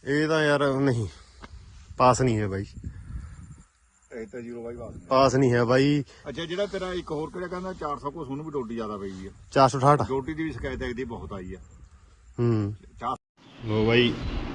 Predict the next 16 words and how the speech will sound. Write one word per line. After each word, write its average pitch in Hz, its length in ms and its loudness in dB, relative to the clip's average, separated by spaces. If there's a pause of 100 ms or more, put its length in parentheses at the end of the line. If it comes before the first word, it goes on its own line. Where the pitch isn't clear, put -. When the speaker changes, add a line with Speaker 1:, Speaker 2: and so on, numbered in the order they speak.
(760)
Speaker 1:
ਕੱਲਾ 117 220 4
ਕਮਰਾ 110 300 6
ਲਾ 104 160 6
ਕੇ। 110 220 2 (3500)
ਬਾਕੀ 117 560 6 (1700)
ਕਿਤੇ 143 220 6
ਵੀ 160 80 6
ਨਹੀਂ 151 100 8
ਬਾਈ 135 200 6
ਇਹਨਾਂ 156 140 4
ਨੇ 160 80 4
ਕੱਟੀ 147 280 4
ਟਾਇਲ, 147 300 8 (840)
ਕਮਰਾ 120 280 6
ਚੌਰਸ 110 380 4
ਐਨ, 131 260 6